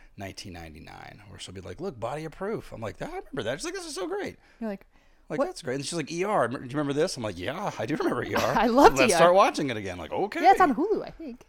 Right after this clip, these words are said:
Speaker 1: Yeah, on Hulu. Every
Speaker 2: Yeah.
Speaker 1: episode.
Speaker 2: It's amazing.
Speaker 1: So, yeah.
Speaker 2: If you haven't ever watched E R, it was, uh, Grey's Anatomy before, before Grey's Anatomy.
Speaker 1: <laughs> Well,
Speaker 2: was it?
Speaker 1: yeah,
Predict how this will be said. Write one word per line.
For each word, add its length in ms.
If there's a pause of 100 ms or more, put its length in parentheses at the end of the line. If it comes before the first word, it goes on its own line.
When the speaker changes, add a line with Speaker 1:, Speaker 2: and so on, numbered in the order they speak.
(200)
Speaker 1:
Yeah, 240
on 160
Hulu. 320
Every 220
Speaker 2:
Yeah. 60
Speaker 1:
episode. 540
Speaker 2:
It's 160
amazing. 520
Speaker 1:
So, 80
yeah. 40
Speaker 2:
If 100
you 60
haven't 200
ever 180
watched 320
E 100
R, 220 (520)
it 140
was, 300
uh, 100
Grey's 300
Anatomy 400
before, 420 (800)
before 180
Grey's 220
Anatomy. 280
Speaker 1:
<laughs> 40
Well, 60
Speaker 2:
was 100
it? 100
Speaker 1:
yeah, 140